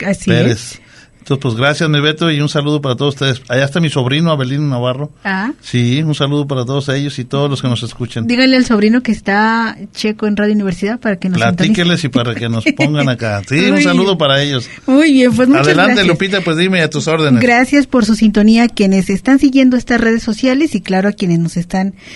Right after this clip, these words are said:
Speaker 1: escuchando en su aparato transmisor. Eh, recordarles nuestras líneas telefónicas por si desean agregar algún comentario, cuatro noventa y nueve, noventa y nueve, dos cuarenta y dos, treinta y tres, ochocientos, setecientos uno,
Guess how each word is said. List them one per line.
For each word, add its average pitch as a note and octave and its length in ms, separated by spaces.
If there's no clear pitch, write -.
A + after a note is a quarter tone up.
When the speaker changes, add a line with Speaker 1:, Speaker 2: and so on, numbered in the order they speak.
Speaker 1:
escuchando G#3+ 500
en A3 60
su G#3+ 100
aparato G3 760
transmisor. G#3+ 600
Eh, G#3 260
recordarles G#3+ 520
nuestras A#3 260
líneas B3 240
telefónicas C#4 600
por G#3 180
si G#3 100
desean G#3 480
agregar F#3+ 400
algún A3 240
comentario, C4 560
cuatro A#3 240
noventa G#3+ 300
y G#3+ 40
nueve, A3 200
noventa G3 340
y G3+ 60
nueve, G#3+ 200
dos G3+ 220
cuarenta F#3+ 400
y F3+ 60
dos, G3 180
treinta G#3 380
y G#3+ 100
tres, C#4 380
ochocientos, A#3 720
setecientos G3 680
uno, A3+ 320